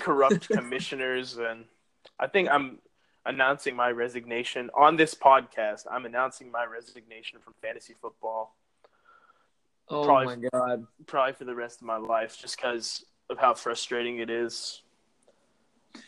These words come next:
Speaker 1: How
Speaker 2: You
Speaker 1: much
Speaker 2: heard it here first,
Speaker 1: how
Speaker 2: ladies
Speaker 1: big
Speaker 2: and
Speaker 1: of a
Speaker 2: gentlemen,
Speaker 1: waste of time it
Speaker 2: exclusive
Speaker 1: is.
Speaker 2: coverage of Omar's retirement.
Speaker 1: I don't know. I just like watching football.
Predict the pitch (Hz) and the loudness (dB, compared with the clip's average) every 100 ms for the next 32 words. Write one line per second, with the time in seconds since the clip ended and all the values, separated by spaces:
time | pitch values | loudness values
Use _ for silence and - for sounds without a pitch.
0 | - - 123 - 117 175 175 175 170 - | -16 -2 4 8 10 10 10 8 6 6
1 | 175 170 - - _ _ _ _ _ 139 | 8 8 4 -12 _ _ _ _ _ 0
2 | 151 151 120 117 117 117 147 143 120 117 | 2 4 2 2 2 0 0 -4 -4 0
3 | 117 - 117 - - - _ _ - 156 | 0 2 0 0 -6 -14 _ _ -4 -2
4 | 139 143 139 135 127 _ _ _ 139 139 | -2 -4 -6 -6 -12 _ _ _ -14 -12
5 | 139 139 131 127 - 127 127 127 127 _ | -8 -8 -8 -14 -8 -6 -6 -10 -12 _
6 | _ _ _ _ _ _ _ _ _ _ | _ _ _ _ _ _ _ _ _ _
7 | _ _ - _ _ - 143 - 208 143 | _ _ -20 _ _ -2 2 8 8 8
8 | 190 - - - 180 165 143 175 - 113 | 2 -2 0 4 4 2 -4 -4 0 0
9 | 107 110 | 0 -4